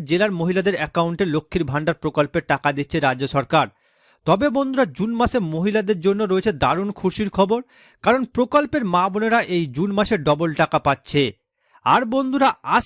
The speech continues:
থেকে রাজ্যের এই জেলাগুলিতে টাকা পাঠাবে রাজ্য সরকার। এবার দেখুন বন্ধুরা, জুন মাসে কোন কোন মা বোনেদের অ্যাকাউন্টে ডবল টাকা পাঠাচ্ছে রাজ্য সরকার। বন্ধুরা, নবান্ন আরও জানিয়েছে প্রচুর মহিলার টাকা এবার জুন মাস থেকে আটকে যাবে।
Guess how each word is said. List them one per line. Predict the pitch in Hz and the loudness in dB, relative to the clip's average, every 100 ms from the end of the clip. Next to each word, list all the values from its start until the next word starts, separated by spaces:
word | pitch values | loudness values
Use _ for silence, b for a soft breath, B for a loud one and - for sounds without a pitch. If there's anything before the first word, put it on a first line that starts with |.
| - | -2
থেকে | 196 294 | -2 0
রাজ্যের | 190 185 160 226 - | 0 0 0 -4 0
এই | 185 220 | 0 2
জেলাগুলিতে | 175 208 190 190 202 | 0 0 0 -2 -2
টাকা | 175 151 160 | 0 0 0
পাঠাবে | 156 165 165 196 | 0 -2 -2 0
রাজ্য | 147 127 | 0 -2
সরকার। | 139 143 - 151 135 104 _ _ - | -2 -2 2 2 2 -4 _ _ -4
এবার | 202 311 | 0 2
দেখুন | 220 185 170 | 0 -4 -4
বন্ধুরা, | 139 131 113 - _ _ | -6 -8 -10 -16 _ _
জুন | 113 131 285 302 | -8 -4 -2 0
মাসে | 294 - 302 | -2 -2 -4
কোন | 220 247 262 | -4 -4 -4
কোন | 277 254 196 | -6 -4 -2
মা | 190 | -2
বোনেদের | 190 208 208 190 | -2 -4 -4 -4
অ্যাকাউন্টে | 165 175 185 185 180 190 | -6 -4 -4 -2 -2 -2
ডবল | 139 147 170 156 | -2 -2 -2 -2
টাকা | 165 170 | -4 -2
পাঠাচ্ছে | 151 143 143 170 | -2 -2 -4 -4
রাজ্য | 139 123 131 | -2 -4 -6
সরকার। | 139 120 139 113 _ _ _ _ _ _ _ | -8 -2 -2 -2 _ _ _ _ _ _ _
বন্ধুরা, | 170 285 330 320 | -2 0 0 -2
নবান্ন | 226 233 285 302 302 156 | 0 0 0 -2 -4 -2
আরও | 208 262 | -2 0
জানিয়েছে | 233 240 247 247 - | 0 -2 -2 -4 -4
প্রচুর | 208 226 285 240 | -4 -2 -2 -2
মহিলার | 185 190 220 214 | -2 -2 -2 0
টাকা | 175 170 214 175 | 0 2 0 -2
এবার | 165 185 131 | -2 -2 -2
জুন | 175 175 | -6 -2
মাস | 170 - | -2 -2
থেকে | 175 180 | -4 -4
আটকে | 131 135 - | -6 -6 -4
যাবে। | 147 139 | -2 -2